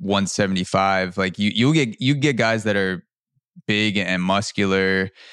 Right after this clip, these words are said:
and they'll have some fat on them in baseball, but to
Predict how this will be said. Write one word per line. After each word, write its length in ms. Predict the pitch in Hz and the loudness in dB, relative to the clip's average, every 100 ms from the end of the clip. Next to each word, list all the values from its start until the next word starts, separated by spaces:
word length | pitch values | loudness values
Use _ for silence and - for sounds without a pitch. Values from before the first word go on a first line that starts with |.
| - _ | -20 _
and 520 | 98 95 95 92 87 | -2 0 0 0 -2
they'll 140 | 92 104 | 0 2
have 220 | 110 104 | 2 0
some 180 | - 98 | -2 -2
fat 300 | - 98 98 | 0 0 0
on 140 | 95 | 0
them 140 | 90 90 | 0 -2
in 140 | 87 | -2
baseball, 500 | 95 101 - 92 92 | 0 -2 0 0 0
but 300 | 90 92 87 _ _ - | 0 -2 -2 _ _ -2
to 220 | 117 | -2